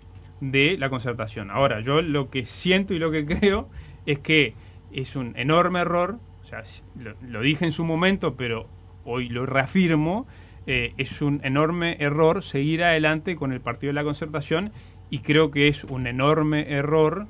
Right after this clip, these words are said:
eh, no entender que quizás la primera gran, eh, autocrítica que podríamos llevar adelante, este, a través de la acción sería desmontar la Concertación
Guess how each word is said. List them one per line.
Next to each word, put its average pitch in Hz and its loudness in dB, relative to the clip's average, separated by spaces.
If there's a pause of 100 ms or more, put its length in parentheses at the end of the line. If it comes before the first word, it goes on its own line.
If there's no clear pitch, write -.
eh, 127 -4
no 139 -2
entender 147 0 (460)
que 127 -4
quizás 151 2
la 123 -6
primera 135 0 (720)
gran, 147 4 (200)
eh, 117 -8 (100)
autocrítica 135 -2
que 123 -2
podríamos 135 -2
llevar 143 2
adelante, 135 -2
este, 117 -10 (320)
a 127 -4
través 139 2
de 151 6
la 156 6
acción 175 -2 (320)
sería 147 2
desmontar 143 4
la 123 -2
Concertación 131 -4